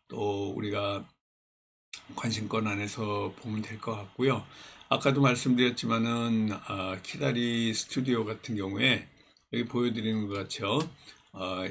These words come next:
차트 흐름이 상당히 좋습니다.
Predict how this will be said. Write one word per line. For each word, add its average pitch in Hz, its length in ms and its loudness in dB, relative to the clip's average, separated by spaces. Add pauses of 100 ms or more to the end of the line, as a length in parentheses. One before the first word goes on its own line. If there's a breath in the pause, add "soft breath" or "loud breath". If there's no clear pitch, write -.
(240)
차트 139 380 -2
흐름이 117 600 2
상당히 135 420 0
좋습니다. 101 720 -2